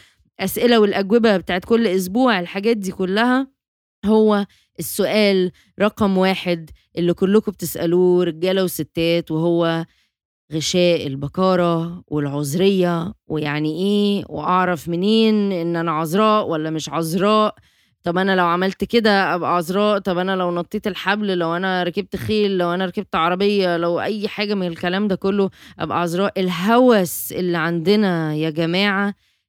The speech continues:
لازم، آه، يقف خلاص، يعني إحنا لازم ن-، نوقفه، لازم نبدأ نسمع بالعقل، آه، لازم إن إحنا نشيل الخوف والقلق ده،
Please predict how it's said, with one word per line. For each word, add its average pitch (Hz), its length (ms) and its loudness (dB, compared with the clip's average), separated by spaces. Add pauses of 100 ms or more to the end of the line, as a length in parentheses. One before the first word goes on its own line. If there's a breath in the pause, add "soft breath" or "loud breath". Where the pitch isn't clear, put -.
لازم، 202 800 2
آه، 160 720 -2 (120)
يقف 147 420 0
خلاص، 131 500 -8
يعني 135 220 -6
إحنا 143 160 -8
لازم 165 200 -2
ن-، 151 560 -4
نوقفه، 190 680 -4 (400)
لازم 180 320 0
نبدأ 185 300 -2
نسمع 175 580 -2
بالعقل، 165 580 0 (440)
آه، 160 300 0
لازم 185 320 0
إن 170 140 0
إحنا 185 280 -2
نشيل 220 420 -2
الخوف 202 560 0
والقلق 175 480 2
ده، 180 600 0